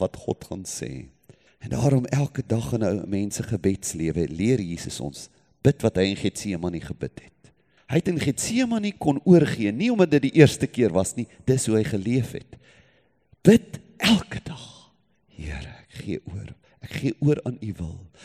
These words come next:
Laat U wil geskied, soos in die hemel, so ook op die aarde. Ek weet nog nie wat dit is nie, maar ek gee oor." Oorgawe. Stilte, oorgawe.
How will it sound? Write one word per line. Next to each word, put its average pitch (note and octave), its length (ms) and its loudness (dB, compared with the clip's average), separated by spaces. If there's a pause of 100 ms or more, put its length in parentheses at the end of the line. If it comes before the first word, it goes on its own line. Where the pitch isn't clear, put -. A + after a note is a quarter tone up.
(100)
Laat C3+ 160 -2
U E3+ 100 0
wil C#3 180 2
geskied, - 500 -8 (180)
soos - 320 0
in D3 80 -4
die D3 200 -2
hemel, C#3 320 -4
so - 200 -4
ook C3 140 -4
op - 80 -14
die - 160 -6
aarde. B2 280 -8
Ek - 120 -4
weet D#3+ 200 4
nog F#3 120 -2
nie F#3+ 100 -2
wat E3 120 0
dit D#3+ 200 -4
is - 200 -2
nie, F3+ 100 -8 (220)
maar B2 160 -2
ek - 140 -10
gee A2 260 -6 (100)
oor." - 400 -10 (800)
Oorgawe. D2 720 0 (160)
Stilte, D3 720 -4 (1040)
oorgawe. D#2 800 -4